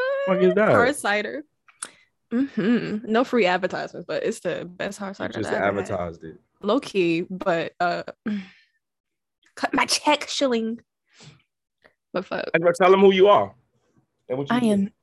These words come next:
Speaker 2: Q R E K. I am a crackhead.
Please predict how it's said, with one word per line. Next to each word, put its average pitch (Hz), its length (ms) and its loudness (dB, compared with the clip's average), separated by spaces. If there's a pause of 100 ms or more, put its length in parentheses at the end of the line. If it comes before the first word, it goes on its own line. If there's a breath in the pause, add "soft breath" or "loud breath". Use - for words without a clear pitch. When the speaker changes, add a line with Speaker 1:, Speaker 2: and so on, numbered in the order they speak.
Speaker 2:
Q 262 420 4
R 220 200 4
E 226 240 0
K. 196 360 -2 (920)
I 226 160 0
am 214 320 -2 (120)
a 214 60 -6
crackhead. 202 560 -2